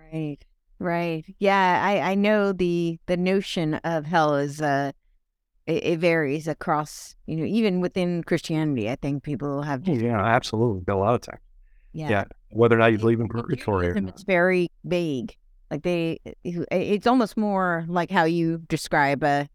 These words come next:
Speaker 1: you know, like just not
Speaker 2: Total
Speaker 1: choosing.
Speaker 2: separation. Yeah.
Speaker 1: Yeah. Yeah, that is, uh, more similar. Or think of it almost like, uh, Dante's Inferno. It's kind of similar to that.
Speaker 2: The levels, yeah.
Speaker 1: Yeah.
Speaker 2: Yeah.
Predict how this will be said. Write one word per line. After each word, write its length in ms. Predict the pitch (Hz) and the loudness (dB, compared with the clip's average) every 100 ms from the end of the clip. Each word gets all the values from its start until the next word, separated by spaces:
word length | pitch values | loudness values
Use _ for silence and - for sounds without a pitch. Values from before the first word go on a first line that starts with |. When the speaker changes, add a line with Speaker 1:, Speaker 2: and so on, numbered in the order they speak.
| - | -6
Speaker 1:
you 100 | 165 | -2
know, 140 | 151 | -2
like 180 | 147 143 | -2 -4
just 220 | 160 - | -6 -4
not 160 | 143 - | -6 -6
Speaker 2:
Total 260 | - 151 | -4 -2
Speaker 1:
choosing. 140 | 135 - | -2 -2
Speaker 2:
separation. 640 | 123 117 110 113 - 120 - - | -2 0 2 2 0 -8 -10 -12
Yeah. 200 | 101 95 | -8 -2
Speaker 1:
Yeah. 340 | 175 156 131 147 _ _ _ _ - | 0 0 -2 -4 _ _ _ _ -2
Yeah, 160 | 170 | -2
that 200 | 156 170 | 2 4
is, 240 | 170 165 - | 4 0 0
uh, 300 | 156 147 147 - _ - | 0 0 -2 -12 _ -4
more 180 | 165 151 | -4 -2
similar. 480 | - 170 156 151 - _ - | -4 -2 -2 -4 -8 _ -2
Or 160 | 226 | 0
think 220 | 254 285 320 | 2 0 2
of 80 | |
it 100 | 294 | 2
almost 440 | 233 233 254 269 - | 2 2 2 0 0
like, 280 | 208 185 180 | 0 2 4
uh, 320 | 170 160 165 _ _ _ _ _ - | 4 4 -2 _ _ _ _ _ -4
Dante's 420 | 190 185 214 175 165 | 0 2 2 0 -2
Inferno. 680 | 170 175 175 202 233 240 - | -2 -2 2 2 0 -2 -6
It's 140 | 180 - | -8 -4
kind 180 | 202 175 | -2 -2
of 60 | |
similar 280 | - 175 165 | -2 0 -2
to 140 | 165 147 | -2 -2
that. 380 | 147 196 277 110 | 0 0 -2 -4
Speaker 2:
The 60 | |
levels, 520 | 107 113 120 131 - - | -2 0 0 -2 -4 2
yeah. 280 | 110 113 113 - | 4 4 0 -2
Speaker 1:
Yeah. 600 | 104 143 190 165 143 143 | 0 2 2 2 0 -2
Speaker 2:
Yeah. 140 | 107 | -4